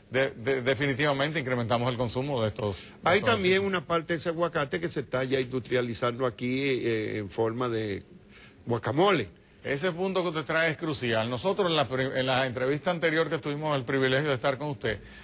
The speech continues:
Speaker 1: decíamos, ¿qué tiene de Adoe-, qué trae Adoexpo nuevo? ¿Qué, dónde está la línea nueva del, del nuevo consejo de Adoexpo? El nuevo consejo de Adoexpo lo que decía es, hay que agregar valor.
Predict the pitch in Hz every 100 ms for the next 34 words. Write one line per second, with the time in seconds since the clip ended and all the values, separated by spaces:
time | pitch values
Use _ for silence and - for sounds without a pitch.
0 | - 135 143 151 147 127 117 - 208 214
1 | 220 214 202 180 160 160 165 170 185 185
2 | 190 190 165 165 165 - 139 131 139 120
3 | 110 - 131 127 170 208 202 185 175 156
4 | 170 170 147 147 160 151 135 127 - -
5 | - - 135 160 185 170 139 160 151 147
6 | 131 117 113 - 123 131 170 190 165 180
7 | 175 165 156 151 151 147 131 123 123 110
8 | 104 - - - - - - 143 170 180
9 | 156 123 113 113 123 117 123 143 190 156
10 | 85